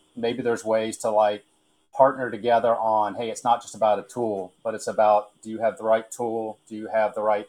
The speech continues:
insights? Do you have the right people understanding how to take that? 'Cause at the end of the day, and I think it's kinda like what my moniker has been, is how to use that for a story. What's your story? What's your narrative? If you're just trying to put something together and you don't have any of that and you can't tell it simply,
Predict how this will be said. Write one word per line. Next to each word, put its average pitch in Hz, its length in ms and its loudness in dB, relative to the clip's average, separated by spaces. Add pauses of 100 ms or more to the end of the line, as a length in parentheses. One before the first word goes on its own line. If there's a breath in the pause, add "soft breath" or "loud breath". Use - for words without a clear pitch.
insights? 113 500 -4
Do 131 40 -4
you - 20 -2
have 135 80 -2
the 131 60 -6
right 127 260 2
people 131 300 -6
understanding 107 500 -8
how 107 140 0
to 98 80 -6
take 107 260 -6
that? 143 320 0 (640)
'Cause 120 120 -8
at 131 140 4
the 127 140 -2
end 123 100 -2
of 113 60 -2
the 110 60 0
day, 120 180 2
and 110 100 0
I 104 60 0
think 113 180 -8
it's 110 120 -8
kinda 113 180 0
like 107 180 0
what 113 140 -6
my 107 100 -2
moniker 110 440 0
has 92 100 -10
been, 101 180 -6
is 92 200 -10 (440)
how 120 120 2
to 127 60 -4
use 123 180 -6
that 117 180 -2
for 113 80 -4
a 104 60 -4
story. 95 340 -4
What's 113 180 -4
your 147 80 -4
story? 120 360 0
What's 113 200 -4
your 113 140 -4
narrative? 101 640 -2 (400)
If 113 180 -10
you're 113 120 -8
just 135 220 -8
trying 131 140 2
to 117 60 -4
put - 180 -10
something 127 380 -2
together 113 400 2
and 107 80 -4
you 107 80 -6
don't 113 160 0
have 117 120 0
any 117 120 -6
of 113 60 -2
that 117 160 2
and 107 100 -6
you 104 120 -12
can't 120 160 -10
tell 117 140 -2
it 104 60 -4
simply, 123 420 -2